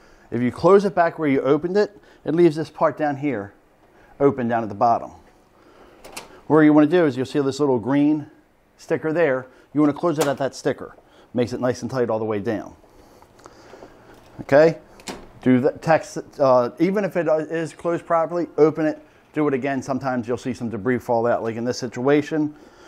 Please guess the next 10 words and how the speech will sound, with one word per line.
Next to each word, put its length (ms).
we 100
just 160
had 320
some 180
debris 240
fell 200
out 200
of 60
this 120
page, 300